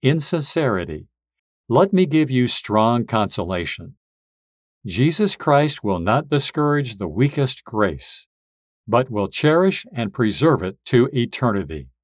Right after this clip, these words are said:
Grace that is only newly budded will, by the beams of the Sun of Righteousness, be prepared and ripened for glory.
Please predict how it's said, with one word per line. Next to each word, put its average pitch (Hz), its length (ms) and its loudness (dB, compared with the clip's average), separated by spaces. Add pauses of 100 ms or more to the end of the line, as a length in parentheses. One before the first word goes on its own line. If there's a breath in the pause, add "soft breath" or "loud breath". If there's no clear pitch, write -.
(680)
Grace 190 360 4
that 117 180 2
is 107 120 0
only 110 280 2
newly 131 420 0
budded 85 500 -4 (220)
will, 107 540 2 (360)
by 127 160 4
the 131 120 2
beams 180 500 4
of 123 240 -2
the 113 100 0
Sun 143 300 2
of 120 120 0
Righteousness, 90 880 -4 (400)
be 107 120 4
prepared 123 680 0
and 120 220 0
ripened 131 440 2
for 131 200 2
glory. 95 560 0